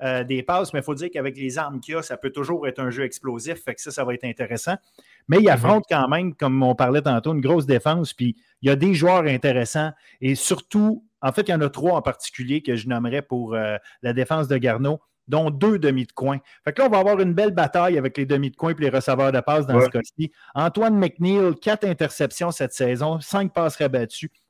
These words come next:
Speaker 1: Alexis Lavoie, deux interceptions, qua-, quatre passes rabattues. Fait que je pense qu'à cause des demi de coin contre les receveurs de passe,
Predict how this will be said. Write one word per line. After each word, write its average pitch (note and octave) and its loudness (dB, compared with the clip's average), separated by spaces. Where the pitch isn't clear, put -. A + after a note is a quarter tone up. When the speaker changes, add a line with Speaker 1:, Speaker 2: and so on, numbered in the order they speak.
Speaker 1:
Alexis D3+ -2
Lavoie, D#3 0
deux D#3+ 0
interceptions, D3 -8
qua-, C#3+ -6
quatre - -10
passes D3 -6
rabattues. A#2+ -8
Fait D3+ -2
que D3+ -20
je - -16
pense B3+ 0
qu'à D#3+ -2
cause A#3 -2
des F3+ 0
demi E3+ -2
de - -20
coin G3 -4
contre F#3+ -4
les F3 -2
receveurs D3+ 0
de C#3+ -2
passe, F3 -4